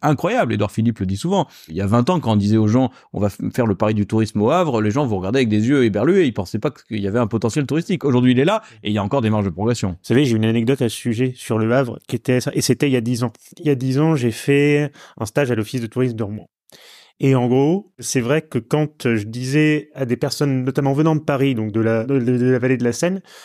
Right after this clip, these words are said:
Speaker 2: quand j'expliquais aux gens que Le Havre était inscrit au patrimoine mondial de, de l'unesco, on me regardait avec des yeux, euh,
Speaker 1: Éberlué.
Speaker 2: éberlués.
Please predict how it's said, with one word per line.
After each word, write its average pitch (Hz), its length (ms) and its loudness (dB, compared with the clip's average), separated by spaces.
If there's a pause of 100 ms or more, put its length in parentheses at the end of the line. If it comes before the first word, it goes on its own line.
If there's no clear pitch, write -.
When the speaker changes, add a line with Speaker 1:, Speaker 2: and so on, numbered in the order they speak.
(100)
Speaker 2:
quand 123 120 -2
j'expliquais 160 440 -2
aux 160 120 2
gens 160 220 2
que 151 140 -2
Le 143 240 4
Havre 123 420 0
était 143 580 2 (180)
inscrit 123 460 -2
au 123 60 0
patrimoine 123 380 -2
mondial 123 380 0
de, 113 360 -6
de 120 160 -2
l'unesco, 127 420 0
on 175 80 4
me 139 80 2
regardait 117 340 2
avec 113 180 -2
des 113 220 0
yeux, 143 380 2
euh, 107 160 -6
Speaker 1:
Éberlué. 113 460 2 (100)
Speaker 2:
éberlués. 120 560 2